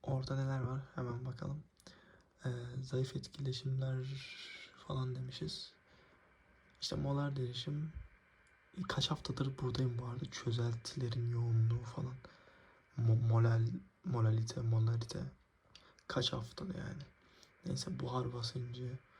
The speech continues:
düşme, e, kolagetif özellikler falan onları yapmışız. Sonra birkaç da soru çözdük işte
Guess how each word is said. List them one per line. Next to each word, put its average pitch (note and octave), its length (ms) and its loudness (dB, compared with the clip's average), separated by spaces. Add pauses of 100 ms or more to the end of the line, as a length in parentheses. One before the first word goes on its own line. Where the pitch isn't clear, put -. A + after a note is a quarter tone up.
(540)
düşme, - 300 -4
e, C#3+ 200 -2
kolagetif B2+ 600 0
özellikler C3 560 -4
falan C3 340 -4
onları B2+ 500 -2 (680)
yapmışız. - 640 -6 (1160)
Sonra A#2+ 320 0
birkaç - 340 -4
da C3 60 -2 (600)
soru - 280 -4
çözdük - 420 -6
işte - 300 -8